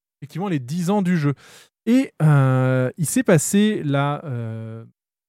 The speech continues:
un, un rassemblement I R L pour célébrer les dix ans du jeu. Et on a des belles, euh, images à vous montrer. C'est tombé tout à l'heure. Pour regarder ça, on va regarder ça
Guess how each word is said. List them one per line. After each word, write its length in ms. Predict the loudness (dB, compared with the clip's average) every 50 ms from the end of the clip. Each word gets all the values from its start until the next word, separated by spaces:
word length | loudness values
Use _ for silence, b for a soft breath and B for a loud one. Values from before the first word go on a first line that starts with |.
| _ _ _ -4
un, 520 | -2 -2 -2 -2 -2 -2 -4 -4 -6 -6 -6
un 120 | -4 -2
rassemblement 760 | 0 0 -2 0 0 0 2 4 4 4 4 4 2 0 0
I 200 | -2 0 2 4
R 80 | 4 4
L 320 | 4 2 2 0 -2 -4 -6 -10 b b b b b b _ _ _
pour 220 | -2 0 0 -2 -2
célébrer 640 | -2 -2 0 2 2 2 2 2 2 2 2 0
les 360 | -2 -2 0 0 0 -2 -4 -8
dix 320 | -6 -4 -4 -2 -2 0
ans 120 | 0 -2
du 200 | -2 -2 -2 -2
jeu. 220 | -2 -2 -4 -4 -6 b b b b b b b _ -10
Et 80 | -8 -8
on 140 | -8 -6
a 100 | -8 -8
des 140 | -10 -10 -12
belles, 680 | -16 -16 -14 -10 -6 -4 -4 -4 -4 -6 -6 -8 -10 -14 _ -20 -20
euh, 80 | -20 -20 _ _ _ _ _ _ _ _ _ _ _ _ _ _
images 420 | -8 -6 -4 -4 -6 -6 -8 -10 -14 -16 _ _
à 100 | _ _ _ _ _ -12
vous 140 | -12 -12 -12 -10
montrer. 640 | -10 -8 -6 -6 -6 -8 -8 -8 -4 -2 -2 -2
C'est 220 | -2 -6 -8 -10 -8
tombé 340 | -8 -6 -4 -4 -4 -4 -4
tout 220 | -6 _ -14 -8 -4
à 100 | -4 -4
l'heure. 460 | -2 -4 -6 -8 -8 -10 -12 -14 -16 -20 _ _ _ _ _ _ _ _ _ _ _ _ _ _ _ _ _ _
Pour 120 | -18 -16 -12
regarder 440 | -10 -8 -8 -8 -8 -8 -10 -10
ça, 260 | -10 -10 -12 -10 -10 -8
on 80 | -8
va 120 | -8 -8 -8
regarder 260 | -8 -8 -8 -10 -10
ça 220 | -10 -12 -14 -14